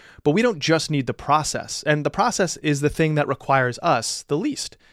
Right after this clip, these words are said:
It could be a checklist, it could be stolen or borrowed or taught. We also need the posture and the practice of a storyteller,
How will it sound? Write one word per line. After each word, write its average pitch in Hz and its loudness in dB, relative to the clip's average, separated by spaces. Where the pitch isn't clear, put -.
It 151 0
could 160 0
be 175 2
a 170 0
checklist, - -2
it 131 -6
could 135 -6
be 147 -4
stolen 139 -2
or 131 -4
borrowed 127 2
or 113 -6
taught. 143 0
We 175 -2
also 175 2
need 127 -2
the 113 -2
posture 170 -2
and 123 -4
the 104 -4
practice - -4
of 110 -6
a 110 -4
storyteller, 151 -2